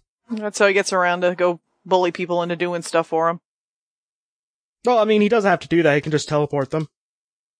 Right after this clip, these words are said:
Speaker 1: I'll bring them to him. That's right.
Speaker 2: Yeah, exactly. Um, him and the Collector kinda have, like, a, a, a tiff and stuff, and they like to kinda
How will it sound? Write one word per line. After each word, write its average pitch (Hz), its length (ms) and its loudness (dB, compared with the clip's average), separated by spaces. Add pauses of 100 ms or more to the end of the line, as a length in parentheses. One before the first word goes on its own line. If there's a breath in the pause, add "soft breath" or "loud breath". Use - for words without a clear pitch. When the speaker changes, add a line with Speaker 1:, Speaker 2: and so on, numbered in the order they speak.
(340)
Speaker 1:
I'll 208 180 4
bring 208 200 2
them 214 120 -2
to 202 60 2
him. 247 300 2 (240)
That's 165 280 -16
right. 202 240 -6
Speaker 2:
Yeah, 349 140 -4 (460)
exactly. 175 440 -2 (240 loud breath)
Um, 196 180 2
him 240 180 0
and 247 100 0
the 226 60 4
Collector 175 600 0 (260)
kinda 180 260 2
have, 170 220 2
like, 165 180 0
a, 139 120 -4 (180)
a, 156 220 0 (100)
a 160 100 -4
tiff - 480 -2 (760)
and 165 140 -8
stuff, 180 380 0
and 165 120 -4
they 160 80 0
like 160 220 -2
to 156 260 0 (120)
kinda 151 420 -6